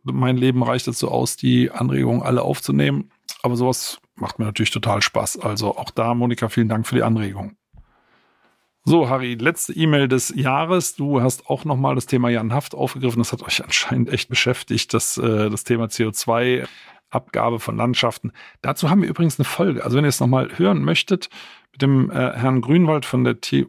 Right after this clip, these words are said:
U Dresden, der die atmenden Landschaften misst und was ganz Genaues dazu sagen kann, was Grünland, Schrägstrich Wiesen,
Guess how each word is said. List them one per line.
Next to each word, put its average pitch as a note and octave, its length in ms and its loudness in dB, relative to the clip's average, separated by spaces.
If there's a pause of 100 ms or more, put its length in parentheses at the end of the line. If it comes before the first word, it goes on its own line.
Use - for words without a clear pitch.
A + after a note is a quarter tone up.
U B2 320 4 (340)
Dresden, D3 800 0
der B2 160 2
die A#2 260 -4
atmenden D3 580 0
Landschaften A#2+ 720 0
misst C3 480 2 (520)
und B2 260 0 (140)
was - 400 -4
ganz D3 260 2
Genaues C#3+ 420 2
dazu A2 280 -6
sagen G#2 360 -2
kann, C3+ 360 -2
was A2+ 360 -4 (280)
Grünland, F3 540 2
Schrägstrich G#2+ 640 -4
Wiesen, G3 480 4